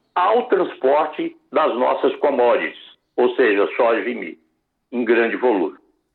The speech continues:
Então, eu acho que é aí é que o produtor ganha. Se nós deixarmos só a Ferronorte chegando em Lucas, nós não vamos ter ganho. Se deixar a Fico chegando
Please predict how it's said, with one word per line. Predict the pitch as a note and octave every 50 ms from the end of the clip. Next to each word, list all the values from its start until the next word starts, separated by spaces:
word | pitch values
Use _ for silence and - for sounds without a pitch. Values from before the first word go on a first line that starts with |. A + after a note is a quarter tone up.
| _ _ _
Então, | C3 A#2+ - F3 F3+ F#3
eu | F3+ D#3+ D3+
acho | D#3+ F3 - - - A#2+
que | - - B2+
é | B2+ A#2+
aí | A2 A2+ D#3 A3+ C4+ D4 D4
é | - -
que | - - E3+
o | D3+ -
produtor | - D3 C#3 B2 A#2 G2+ - B2+ G#2+ F#2
ganha. | E2 E2 D#2+ D#2 - - - _ _ - _ _ - - - _ _ _
Se | - F#3
nós | G#3+ A#3 A#3+ A3+
deixarmos | G#3+ F3 - - F3 E3+ E3 D#3+ D3 B2+ -
só | - F3+ F3 D#3+
a | -
Ferronorte | - E3+ D3 C#3+ C#3+ B2+ B2+ C3 C3 A#2 - -
chegando | - - A2+ F#2+ G#2+ C3 C3 A#2 G#2+ G#2+
em | A2
Lucas, | A#2 F3 B3 A3 - - E2+ D2+ - _ _ _ _ _ _
nós | F2+ F#2
não | A#2 E3 F3
vamos | C3+ E3 F3+ F3+ F3+
ter | - A3 -
ganho. | - A#2 - - - - _ _ _ _ _ _ -
Se | - G3 G#3
deixar | E3+ F3+ F#3 E3+ - - - G3 G#3+ G3+
a | E3 - -
Fico | - E3 E3 - - - -
chegando | - D#3 C#3+ A#2 A#2+ C#3 C3+ B2 A2+